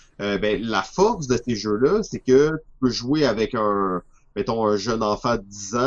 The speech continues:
avec un adulte, et l'enfant aura quand même des chances de gagner, mais l'adulte va pouvoir aussi s'amuser.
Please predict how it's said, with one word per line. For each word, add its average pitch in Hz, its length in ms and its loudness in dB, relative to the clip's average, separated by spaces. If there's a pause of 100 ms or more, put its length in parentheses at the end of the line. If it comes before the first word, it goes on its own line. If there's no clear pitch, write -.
avec 110 220 -2
un 107 160 -4
adulte, 147 540 -2 (100)
et 214 120 0
l'enfant 175 540 0
aura 151 380 0
quand 220 320 -2
même 220 300 -2
des 131 140 4
chances 147 460 -2
de 120 80 2
gagner, 107 560 -2 (540)
mais 190 420 2 (300)
l'adulte 175 560 4
va 131 120 4
pouvoir 139 460 0
aussi 156 320 -2
s'amuser. 107 580 -4